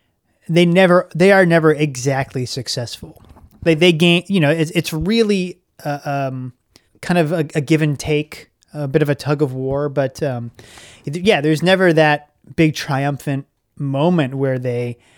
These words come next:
get good benefits and a four oh one K and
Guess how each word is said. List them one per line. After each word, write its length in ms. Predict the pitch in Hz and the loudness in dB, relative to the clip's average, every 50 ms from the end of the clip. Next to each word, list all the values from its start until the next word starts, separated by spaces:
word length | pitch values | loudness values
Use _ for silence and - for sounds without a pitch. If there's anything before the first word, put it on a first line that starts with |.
| _ _ _ _ _ _ _ _ _ _ _ _ _ _ _ _ _ _ _ - 160 | _ _ _ _ _ _ _ _ _ _ _ _ _ _ _ _ _ _ _ -10 -4
get 320 | 131 - 160 151 - - 143 | 0 2 2 2 0 -2 0
good 220 | 160 165 151 131 | 2 2 2 2
benefits 560 | 147 147 160 156 - - 131 120 117 - - | 2 2 2 0 0 -2 -6 -6 -6 -8 -6
and 80 | 135 123 | -6 -6
a 40 | 120 | -4
four 220 | - 151 147 143 | -2 0 2 2
oh 80 | 143 139 | 4 2
one 160 | 139 135 135 | 2 0 -2
K 560 | - - - 165 156 147 139 131 127 127 123 | -2 -2 0 0 0 0 0 -2 -4 -6 -6
and 540 | 123 120 117 117 117 113 113 110 113 - | -8 -8 -8 -10 -10 -10 -12 -12 -14 -16